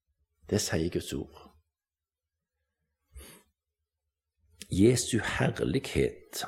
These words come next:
Hva tid ble han herliggjort? Eh, i, i Johannes sytten en, i, i norsk bibel, så står det, «Herliggjør din sønn, for at din sønn kan herliggjøre deg.»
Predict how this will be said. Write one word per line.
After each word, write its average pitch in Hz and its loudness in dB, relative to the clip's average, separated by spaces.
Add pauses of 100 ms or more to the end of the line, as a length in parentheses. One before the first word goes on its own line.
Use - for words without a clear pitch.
(1160)
Hva 120 12
tid 185 4
ble 151 12
han 117 4 (120)
herliggjort? - 0 (880)
Eh, 95 4 (1120)
i, 107 6
i 101 4
Johannes 120 10
sytten 101 6
en, 110 10
i, 107 2
i 101 6 (200)
norsk - 8
bibel, 123 6
så 101 -2
står 98 8
det, 95 12 (460)
«Herliggjør 107 8
din 101 6
sønn, 78 4 (420)
for 87 6
at 78 0
din 98 4
sønn 85 4 (100)
kan - 0 (120)
herliggjøre 78 2
deg.» 69 0